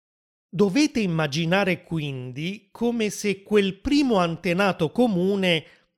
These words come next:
fosse alla base di un albero e che ogni nuova specie originatasi a partire da lui sia un nuovo ramo di questo albero.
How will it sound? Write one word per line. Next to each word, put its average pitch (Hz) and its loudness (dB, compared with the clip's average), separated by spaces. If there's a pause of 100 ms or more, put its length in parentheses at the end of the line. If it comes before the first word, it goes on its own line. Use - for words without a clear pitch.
(120)
fosse 202 2
alla 160 2
base 160 0
di 139 -6
un 190 0
albero 151 0 (260)
e 233 -4
che 226 0
ogni 269 2
nuova 190 4
specie 160 -2
originatasi 170 -2
a 143 -2
partire 160 -2
da 208 4
lui 190 -4 (300)
sia 262 2
un 226 2
nuovo 226 8
ramo 147 0
di 170 0
questo 170 0
albero. 117 -8